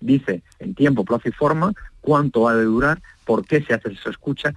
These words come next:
qué es lo que se está buscando, y si no, se borra. Es decir, yo hago una monitorización, eh, de diez minutos a mi teléfono, tal día, tal hora y hasta tal hora. Y yo lo que tengo que saber es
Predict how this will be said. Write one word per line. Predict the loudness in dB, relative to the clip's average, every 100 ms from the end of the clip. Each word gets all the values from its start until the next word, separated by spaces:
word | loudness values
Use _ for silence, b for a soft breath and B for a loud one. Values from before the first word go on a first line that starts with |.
| B -10
qué | -2 0
es | 0
lo | -2
que |
se | -2
está | -2
buscando, | -2 -2 -2 0 0 -4 b b b
y | -4 -2
si | 2
no, | 2 2 -2 _ _ _ -4
se | 2
borra. | 2 0 -6 _ b
Es | -2
decir, | 0 -2 -4 -4
yo | 2 2 2 0
hago | 0 0
una | 0 0
monitorización, | -2 -4 -4 -6 -2 0 0 B B B
eh, | -8 -6
de | -2 0
diez | 2 4
minutos | 4 2 0 -4 -6
a | -2
mi | 0
teléfono, | 2 0 0 0 -2 B B
tal | 0 0 2
día, | 2 2
tal | 2 2
hora | 2 2 0 B -8
y | -6
hasta | -4 -2
tal | 0
hora. | 0 -2 -10 b b b b _ -6
Y | -2 2
yo | 2
lo | 2
que | 0
tengo | 0 0
que | 0
saber | 0 2
es | 0